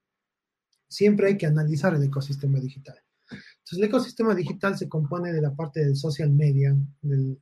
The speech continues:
de los ads, eh, la página web, el local search, que es Google, eh, Waze y este tipo de, de sistemas de geolocalización, eh, y también de, de presentación de negocios,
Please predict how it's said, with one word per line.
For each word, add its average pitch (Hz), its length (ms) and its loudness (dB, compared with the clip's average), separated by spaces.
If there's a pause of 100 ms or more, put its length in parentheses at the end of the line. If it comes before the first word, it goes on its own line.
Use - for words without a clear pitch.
de 147 100 -2
los 139 320 -2
ads, 170 520 -8 (1080)
eh, 143 500 4
la 151 180 0
página 156 380 0
web, 156 360 0 (600)
el 156 140 0
local 160 300 0
search, 165 380 -4
que 151 100 -2
es 139 180 2
Google, 151 580 2
eh, 131 260 -4
Waze 156 480 0
y 147 60 0
este 135 120 -6
tipo 151 260 -4
de, 139 280 0
de 139 320 0 (1500)
sistemas 175 480 -2
de 151 80 0
geolocalización, 165 1040 -2 (500)
eh, 139 460 2
y 151 120 -2
también 147 440 2
de, 143 380 2 (200)
de 147 140 0
presentación 143 680 0
de 151 60 0
negocios, 143 640 0